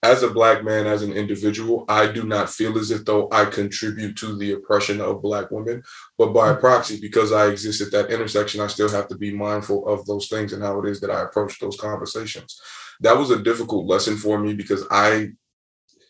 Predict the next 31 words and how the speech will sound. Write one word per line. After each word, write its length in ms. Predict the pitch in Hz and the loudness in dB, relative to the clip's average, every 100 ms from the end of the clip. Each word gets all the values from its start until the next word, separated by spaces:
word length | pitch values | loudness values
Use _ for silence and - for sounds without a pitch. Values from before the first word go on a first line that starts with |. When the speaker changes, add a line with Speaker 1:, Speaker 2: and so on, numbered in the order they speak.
| _ _ | _ _
Speaker 1:
it 100 | 135 | 4
is 140 | 135 | 4
difficult 300 | 123 135 143 | 2 0 0
for 80 | 127 | 0
me 120 | 120 117 | 0 2
to 140 | 113 | 2
apologize 600 | 98 110 107 101 101 101 | 4 4 4 4 2 2
for 140 | 98 98 | -2 -2
things 260 | 107 101 | -2 0
that 80 | 101 | 2
I 100 | 98 | 2
have 140 | 95 90 | 0 -2
not 240 | 90 80 | -10 -8
done. 180 | 92 - _ _ _ _ _ - _ | -8 -10 _ _ _ _ _ -20 _
And 100 | - | -2
it 80 | 113 | 0
is 80 | 104 | 2
difficult 360 | - 127 120 | 2 2 -2
for 80 | 110 | -2
me 140 | 107 107 | -4 -2
to 120 | 107 | 0
apologize 600 | 101 113 113 104 107 101 | 2 2 2 4 4 4
for 160 | 98 98 | 0 -2
things 240 | 107 104 | 0 0
that 80 | 98 | 2
I 160 | 101 101 | 2 2
have 180 | 98 | -2
not 260 | 101 101 98 - | 0 -2 -2 -8
directly 420 | - 107 104 101 98 | -4 2 2 2 -4
contributed 600 | - 95 127 98 82 80 | -4 0 -2 -2 -10 -10
to. 200 | - | -12